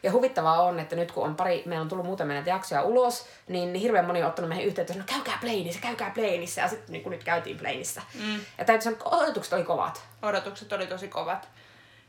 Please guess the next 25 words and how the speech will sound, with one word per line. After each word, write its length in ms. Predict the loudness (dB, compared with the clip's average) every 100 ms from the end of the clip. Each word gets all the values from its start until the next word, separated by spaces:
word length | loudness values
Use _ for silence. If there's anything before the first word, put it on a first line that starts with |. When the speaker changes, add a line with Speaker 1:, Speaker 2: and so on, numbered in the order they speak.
| -4
Speaker 2:
Ja 140 | -2
tota, 560 | 2 2 4 4 4 2 -8 -20 _ -14 -8
hyvä 260 | 0 2
juttu 300 | 2 0 -6
oli 140 | -6 -4
siinä, 280 | -6 -4
että 120 | -4 -4
heti 140 | -6
kun 100 | -6
me 60 | -4
saavutaan 440 | -2 -2 -2 -6
niinku 160 | -6 -10
sisään, 420 | -8 0 2 2
niin 80 | 0
meidät 220 | -2 -2
otetaan 400 | -10 -4 -4 -4 -2
vastaan. 460 | 0 0 -4 -4 -4
Ja 60 | -2
heti 220 | 0 0
tuli 160 | -2
semmonen 240 | -4 -8 -8
niinku 200 | -8 -4
lämmin 360 | -4 -4 -12
fiilis. 300 | -10 -2 0
Speaker 1:
Kyllä. 180 | 0 -2